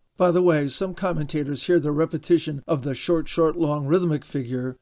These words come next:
as the musical equivalent of repeated and persistent entreaties to the beloved brother.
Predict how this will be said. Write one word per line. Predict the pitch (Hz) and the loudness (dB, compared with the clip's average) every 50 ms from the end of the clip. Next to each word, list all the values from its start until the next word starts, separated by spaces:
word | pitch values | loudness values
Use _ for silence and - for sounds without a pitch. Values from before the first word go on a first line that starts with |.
| _ _ | _ _
as | 160 160 156 143 - | 0 2 2 0 0
the | 156 143 | -4 -4
musical | 135 147 170 214 202 156 202 - 160 160 147 | 0 0 0 0 0 -2 -4 -2 -2 -2 -2
equivalent | 151 - - - 147 139 131 131 139 139 135 - - - | -2 -4 -4 -2 -2 -2 -2 -2 -4 -6 -6 -10 -4 -2
of | 151 147 127 131 | -2 0 0 0
repeated | 139 139 131 - - 175 170 160 165 165 - | -4 -4 -4 -4 -2 0 2 2 2 0 -2
and | 147 131 - | -6 -8 -6
persistent | - 147 135 - - 165 151 - - 151 147 139 - - | -8 -8 -8 -2 -2 -2 -2 -2 -6 -8 -8 -10 -10 -8
entreaties | - 151 143 - - - 175 190 175 151 147 143 127 - | -6 -6 -6 -6 0 2 2 2 4 2 0 0 -2 -4
to | - - 175 160 | -6 -4 -2 -2
the | 143 143 | -2 -2
beloved | 123 135 131 139 135 131 135 117 | -2 -2 -2 0 -2 -2 -4 -4
brother. | 120 139 131 117 117 - - | -2 -2 -2 -4 -6 -12 -14